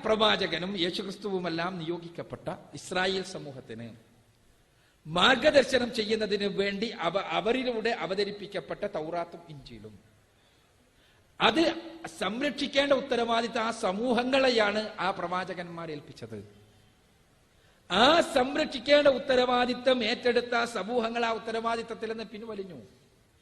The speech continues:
അവരാ ഉത്തരവാദിത്തം നിർവഹിച്ചില്ല. അവരതിൽ കൈകടത്തലുകൾ നടത്തി എന്ന് പറയുന്നത് ഖുർആൻ മാത്രമല്ല, ബൈബിൾ തന്നെ പറയുന്നതാണ്. ജെറമിയ പ്രവാചകന്റെ പുസ്തകം എടുത്തു നോക്കുക.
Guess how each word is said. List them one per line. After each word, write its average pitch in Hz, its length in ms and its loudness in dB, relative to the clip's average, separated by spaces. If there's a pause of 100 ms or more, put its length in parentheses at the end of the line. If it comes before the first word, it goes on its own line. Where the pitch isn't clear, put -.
(680)
അവരാ 262 240 6
ഉത്തരവാദിത്തം 277 680 4
നിർവഹിച്ചില്ല. 226 840 -4 (1000)
അവരതിൽ 269 380 8
കൈകടത്തലുകൾ 269 680 2
നടത്തി 254 340 -2
എന്ന് 269 200 2
പറയുന്നത് 254 440 0
ഖുർആൻ 226 320 -6
മാത്രമല്ല, 254 720 -8 (680)
ബൈബിൾ 226 520 0
തന്നെ 277 120 2
പറയുന്നതാണ്. 254 800 -4 (1040)
ജെറമിയ 240 440 4
പ്രവാചകന്റെ 254 560 2
പുസ്തകം 240 280 -4
എടുത്തു 226 200 -6
നോക്കുക. 123 420 -4